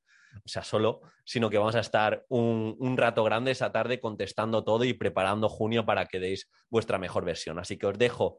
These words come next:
os dejo tanto lo que os he dicho al principio del grupo de Telegram como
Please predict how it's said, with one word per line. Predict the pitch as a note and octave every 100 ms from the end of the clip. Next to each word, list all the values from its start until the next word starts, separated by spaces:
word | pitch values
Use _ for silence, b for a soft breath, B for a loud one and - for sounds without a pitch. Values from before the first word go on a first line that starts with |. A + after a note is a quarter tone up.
| b b b b -
os | B2
dejo | C3+ D3
tanto | C3 B2 A#2+
lo | A2+
que | A2
os | A#2+
he | B2+
dicho | A#2+ A#2
al |
principio | - A2 A#2+ A2 G#2
del | G2
grupo | A2+ A#2+ A2
de |
Telegram | A2+ C#3 D#3+ F3+ G3+ _ -
como | F3+ F#3 G3+ G#3+